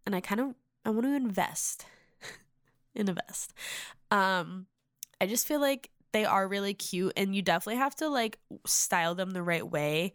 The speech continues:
and wear them to the right event, but I think they're so cute. And the last little trendy thing that I have been noticing, another kind of sweater, is just, like, sl-,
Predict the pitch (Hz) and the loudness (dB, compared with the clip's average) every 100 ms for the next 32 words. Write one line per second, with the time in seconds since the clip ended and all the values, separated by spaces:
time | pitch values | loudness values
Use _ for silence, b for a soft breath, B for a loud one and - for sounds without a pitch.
0 | B B B - 196 180 175 165 175 175 | B B B -2 -2 0 2 2 2 -2
1 | 175 - _ - 202 180 170 160 160 185 | -4 -8 _ -4 0 2 4 2 0 -2
2 | 165 156 160 - - - 175 - 180 - | 0 0 0 -2 -4 2 2 2 -2 -4
3 | 180 190 175 - 165 - - _ _ _ | -8 -4 -4 -4 -4 -8 -8 _ _ _
4 | _ _ _ _ - 226 208 196 196 190 | _ _ _ _ 0 2 4 4 6 6
5 | 214 - - - - _ _ - 214 196 | 4 0 -2 -6 -20 _ _ -6 -2 0
6 | 196 - 196 190 202 - 180 180 175 170 | 0 0 0 0 -2 -2 -2 0 2 2
7 | 170 190 _ - - 175 185 196 180 156 | 0 -4 _ -4 0 0 0 0 0 0
8 | 165 180 170 170 180 B B B B B | 0 -2 -2 -4 -8 B B B B B
9 | B B _ _ _ _ - 190 156 175 | B B _ _ _ _ -2 0 2 0
10 | 190 208 269 - 202 175 - 185 208 B | 2 2 4 2 2 2 2 0 -2 B
11 | B B - 208 202 196 202 196 - - | B B 0 2 2 2 0 -4 -8 -2
12 | 233 - 370 - - - 233 | 0 2 0 2 2 2 -2